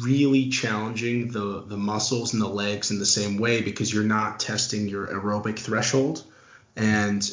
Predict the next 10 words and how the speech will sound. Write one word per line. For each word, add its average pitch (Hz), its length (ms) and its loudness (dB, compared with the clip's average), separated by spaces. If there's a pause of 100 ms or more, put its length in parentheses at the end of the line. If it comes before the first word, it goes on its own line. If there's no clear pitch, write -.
um, 98 480 -2
and 107 120 -4
your 85 120 -8
lactate 127 560 0
threshold. 127 640 -2
And 101 120 -6
these 135 200 2
are 131 60 4
things 123 400 0
that 92 280 -6